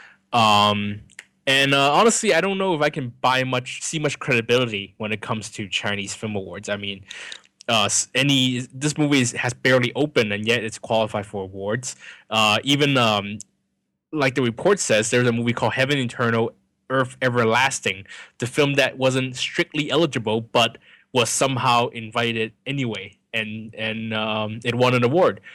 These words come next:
So it just seems like they're willing to bend the rules to maybe sort of promote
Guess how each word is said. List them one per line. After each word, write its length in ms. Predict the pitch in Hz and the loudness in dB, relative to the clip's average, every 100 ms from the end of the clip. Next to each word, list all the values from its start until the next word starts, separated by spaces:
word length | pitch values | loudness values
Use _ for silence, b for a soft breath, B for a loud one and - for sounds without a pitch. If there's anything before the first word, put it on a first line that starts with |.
| B | B
So 180 | - 143 | 2 4
it 80 | 147 | 4
just 160 | 175 | 2
seems 180 | - 185 | 2 2
like 120 | 180 | 2
they're 160 | 175 151 | 4 4
willing 320 | 139 160 160 | 6 4 4
to 100 | 143 | 0
bend 320 | 120 - 143 | -2 0 0
the 80 | 127 | 0
rules 320 | 120 151 135 | 2 2 2
to 240 | - 120 110 | 0 -4 0
maybe 300 | 117 117 113 | 0 0 0
sort 360 | 110 - 135 | -4 -2 -2
of 40 | 113 | -2
promote 560 | - 113 117 123 127 | -6 0 2 2 2